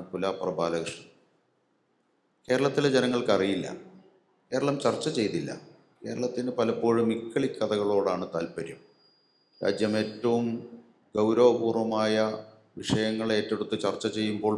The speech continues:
പോലും നമ്മൾ ഇക്കിളി കഥകൾക്ക് പിന്നാലെ പോകുന്ന പ്രവണത തുടരുകയാണ്. രാജ്യത്തെ ധനകാര്യ വകുപ്പ് മന്ത്രിയുടെ ഭർത്താവാണ് എന്നാണ് പലപ്പോഴും ഡോക്ടർ പരകല പ്രഭാകരനെ കുറിച്ച് പറയാറുള്ളത്.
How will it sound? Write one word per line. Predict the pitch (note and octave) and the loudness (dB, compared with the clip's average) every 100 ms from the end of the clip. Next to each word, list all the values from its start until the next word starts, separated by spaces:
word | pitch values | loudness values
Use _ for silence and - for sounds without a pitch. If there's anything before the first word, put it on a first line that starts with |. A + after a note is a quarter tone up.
| G#2 | 4
പോലും | A2 A#2 B2 - - - _ _ _ _ _ _ | 4 4 0 -4 -12 -18 _ _ _ _ _ _
നമ്മൾ | G2+ G#2 A2 A2 - | -4 0 2 0 -6
ഇക്കിളി | - - B2+ A#2+ | -6 0 0 2
കഥകൾക്ക് | A2+ G#2 G#2 G2+ - G2 | 2 4 2 0 -2 -2
പിന്നാലെ | F#2+ G2 G2 F#2+ | 0 0 0 0
പോകുന്ന | F#2+ F#2 F#2+ F#2 F#2 | -2 -2 -2 -4 -4
പ്രവണത | F2+ F2+ F2+ F2+ F2+ F2 - - _ _ | -2 0 0 0 -2 -4 -14 -20 _ _
തുടരുകയാണ്. | F#2 F2+ F2 D#2+ C#2 C2+ - _ _ _ _ _ _ _ _ _ _ | -4 -2 0 0 -2 -8 -14 _ _ _ _ _ _ _ _ _ _
രാജ്യത്തെ | A2+ A#2+ D3 E3 C#3+ | 0 2 2 4 4
ധനകാര്യ | C3 C3+ D3+ D#3+ D#3+ | 4 6 8 8 8
വകുപ്പ് | D#3 D#3 D3+ | 6 4 2
മന്ത്രിയുടെ | C#3+ C#3 C#3+ C#3+ C#3 B2 | 2 2 2 2 2 2
ഭർത്താവാണ് | A2 - C#3 C#3+ C#3 B2 B2+ B2 - - - _ _ _ - - - - - A#2 | 0 6 8 10 8 8 4 0 -8 -20 -20 _ _ _ -16 -14 -14 -18 -2 0
എന്നാണ് | B2+ C3+ B2+ A#2+ | 4 4 6 4
പലപ്പോഴും | A2+ A2 A2+ A2 A2 G#2+ G#2 | 4 4 4 4 0 0 0
ഡോക്ടർ | G2+ - G2+ G#2+ | 0 -2 -2 2
പരകല | G#2 G#2+ A#2+ | 2 4 4
പ്രഭാകരനെ | A2 G2+ G2 G2 G2 G2 F#2 | 2 0 0 0 0 -4 -10
കുറിച്ച് | F#2 F#2 F2 | -10 -8 -6
പറയാറുള്ളത്. | F2 D#2+ D#2+ - - | -2 0 -2 -4 -18